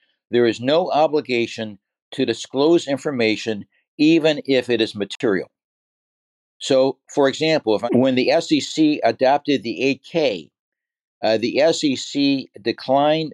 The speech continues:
to require a company, as part of its current reporting, to disclose the loss of a material contract. And this does not have to be disclosed until the next ten Q. So that means under the U S system,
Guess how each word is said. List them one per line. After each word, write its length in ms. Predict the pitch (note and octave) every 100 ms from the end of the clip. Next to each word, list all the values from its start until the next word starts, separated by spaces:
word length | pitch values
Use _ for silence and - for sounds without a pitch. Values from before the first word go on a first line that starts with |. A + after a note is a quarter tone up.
| -
to 120 | - B2
require 560 | A#2+ - C#3 C3+ C3+ A#2+
a 100 | A#2
company, 640 | - D3 - G#2 G2 F2
as 200 | G2+ -
part 260 | - C#3 B2+
of 120 | G#2+
its 160 | G#2+ -
current 380 | - D3 D3
reporting, 680 | A2+ A2 - D3+ D#3 G2 F#2 - _ _ _ _ -
to 100 | C#3
disclose 640 | A#2 - C3 C#3 C#3+ -
the 120 | A#2
loss 460 | A2+ A#2 A#2+ B2 -
of 180 | A2+ G#2+
a 40 |
material 580 | G#2+ G#2 - B2 A#2 G#2+
contract. 580 | - A#2+ A2 G2 E2 - _ _ _ _ _ _ _ _ _ _ _
And 180 | G#2 A2
this 260 | C3+ E3+ -
does 200 | A#2 A2+
not 200 | C3+ C#3
have 80 | C#3
to 100 | C3+
be 120 | A2+
disclosed 580 | A#2 - A#2+ A#2 A#2 -
until 340 | G2 - A#2
the 140 | G#2+ G#2+
next 340 | A2 G#2+ -
ten 240 | - G#2+ G2
Q. 380 | - D3+ F#2+ _ _ _ _ _ _ -
So 160 | B2+
that 220 | B2 F3 E3
means 280 | D3+ C#3 -
under 220 | B2 A#2+
the 100 | A2
U 260 | C#3+ D3 B2
S 160 | A2
system, 580 | - F3 G3 - D2+